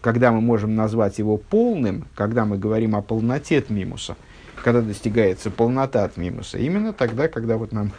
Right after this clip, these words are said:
<laughs> повезло, скажем, э, и к-, Песах выпал на субботу, э, была достигнута, э, безызъянность этого счета Амера, подобная шести дням творения, выражаясь словами мудрецов.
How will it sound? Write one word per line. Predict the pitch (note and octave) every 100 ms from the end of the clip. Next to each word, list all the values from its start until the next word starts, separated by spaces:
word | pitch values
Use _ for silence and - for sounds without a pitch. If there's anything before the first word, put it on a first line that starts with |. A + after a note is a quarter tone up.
| -
<laughs> | G#2+ -
повезло, | G#2+ G#2+ A#2 F3+
скажем, | - - G2+ A2 - - - - - - -
э, | G#2+ G#2+ G#2+ G#2 G#2 G#2 G2+ G#2 G2+
и | B2 F3+
к-, | E3+ -
Песах | A2+ C3 C3+ A#2+
выпал | A#2+ B2+
на | A#2
субботу, | A2+ A2 G#2+ F3 F#3 D#3 - - _ -
э, | A#2 G#2+
была | G2 G#2+ B2+
достигнута, | B2 G#2 - A#2 A2+ G#2+ A2 A2+ - - - -
э, | G2+ G2+ G2 G2
безызъянность | G2+ G2+ G#2 A#2 G#2 G#2+ G2+ G#2+ C3 A2 G2+ - - - - - -
этого | - G2+ G2+
счета | G2 - A2+ G#2 G#2
Амера, | G#2 D#3 F#3+ D#3
подобная | - G2+ B2+ E3 D3 C3+ B2+ A#2+ A#2
шести | - G2+ - B2+
дням | A2 A2
творения, | G#2 G2 A#2+ F3 D#3
выражаясь | G#2 - A#2 C3 -
словами | G2 G2 A#2 C3
мудрецов. | A2+ A2 A2+ A2 - B2